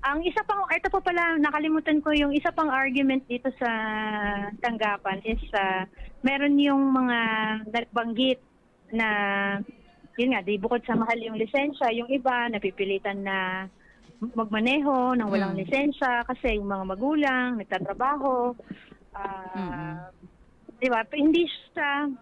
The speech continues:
Speaker 1: ah, legitimate na reason, kumbaga.
Speaker 2: Mm-mm.
Speaker 1: Kasi pwede namang sumakay sa tricycle. Yung gagas-, gagastusin mo
Speaker 2: Oo.
Speaker 1: sa gasolina,
Speaker 2: Mm-mm.
Speaker 1: oh, sabihin na natin mas malaki kung mamamaneho, magmamaneho ka, ay kung magta-tricycle ka.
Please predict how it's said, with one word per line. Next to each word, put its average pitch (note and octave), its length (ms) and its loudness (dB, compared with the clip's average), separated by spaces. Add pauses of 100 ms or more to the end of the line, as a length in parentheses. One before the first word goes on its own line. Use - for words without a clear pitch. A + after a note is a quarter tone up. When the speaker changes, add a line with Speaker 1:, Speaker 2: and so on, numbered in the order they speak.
(960)
Speaker 1:
ah, F#3+ 560 -2
legitimate C4+ 720 2 (120)
na A3 200 0
reason, G#3 560 0
kumbaga. D#3 480 -8 (100)
Speaker 2:
Mm-mm. F3 420 -6
Speaker 1:
Kasi A#3+ 280 0
pwede C#4+ 260 0
namang F4+ 240 2
sumakay C#4+ 320 2
sa C4+ 120 -2
tricycle. A3 640 -2
Yung A3+ 160 -2
gagas-, C#4 260 0 (340)
gagastusin B3+ 540 -2
mo B3+ 80 2
Speaker 2:
Oo. C#4 60 -4
Speaker 1:
sa A#3+ 60 0
gasolina, A#3+ 600 -2 (300)
Speaker 2:
Mm-mm. D3+ 420 -10 (460)
Speaker 1:
oh, G3 240 0
sabihin B3+ 260 0
na C4 160 2
natin C4 180 0
mas A#3+ 180 4
malaki A#3 360 0
kung G#3+ 180 -6
mamamaneho, G#3 640 -4
magmamaneho G3 760 -4
ka, F3 300 -6
ay G#3 240 0
kung A3 220 -2
magta-tricycle G3 1040 -4
ka. E3 240 -6